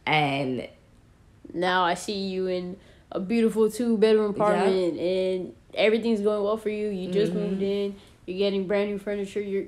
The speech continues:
Speaker 2: everything's going well for you.
Speaker 1: Everything's going
Speaker 2: And
Speaker 1: ama-
Speaker 2: I've, I, I witnessed all that.
Speaker 1: Yeah.
Speaker 2: You know, and I'm,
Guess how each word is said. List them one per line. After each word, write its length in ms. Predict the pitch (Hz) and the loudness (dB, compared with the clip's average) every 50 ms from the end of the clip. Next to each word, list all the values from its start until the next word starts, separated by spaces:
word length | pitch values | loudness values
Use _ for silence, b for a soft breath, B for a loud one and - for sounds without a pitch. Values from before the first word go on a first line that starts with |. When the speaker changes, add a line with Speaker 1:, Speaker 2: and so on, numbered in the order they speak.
| - - | -6 -2
Speaker 2:
everything's 400 | - 214 247 277 269 269 240 220 | 0 0 0 0 -2 -2 0 2
going 260 | 233 226 214 190 180 | 2 2 2 2 2
well 200 | 196 196 196 196 | 2 2 2 2
for 140 | 190 - - | 0 -4 -6
you. 100 | - - | -4 -2
Speaker 1:
Everything's 560 | 175 196 220 240 240 - 165 180 180 202 - | -2 0 -2 -2 -4 -4 -8 -8 -8 -12 -8
going 380 | - 175 180 175 175 175 180 | -4 0 2 2 2 0 -2
Speaker 2:
And 200 | - 143 185 196 | -4 -2 0 2
Speaker 1:
ama- 40 | 185 | 4
Speaker 2:
I've, 240 | 226 240 254 247 233 | 6 8 6 6 4
I, 260 | - - 104 117 - - - | 2 -2 -4 -6 -6 -8 -6
I 160 | - - 220 240 | -2 0 0 0
witnessed 360 | 233 269 262 247 220 180 - | 2 0 -2 -2 -4 -4 -2
all 160 | 175 180 180 | -2 -2 -2
that. 240 | - - - - - - | -4 -6 -10 -10 -10 -8
Speaker 1:
Yeah. 200 | 185 - 208 220 - - _ _ _ _ _ _ - | -8 -8 -8 -10 -12 -18 _ _ _ _ _ _ -6
Speaker 2:
You 120 | 208 208 | -4 -4
know, 360 | 202 190 180 185 190 185 - | -2 -2 -2 -2 -2 -4 -6
and 440 | - - 185 185 185 175 165 - - - - | -6 -6 -6 -6 -6 -6 -8 -10 -12 -6 -4
I'm, 260 | 185 202 214 208 - | -2 -2 -2 -2 -6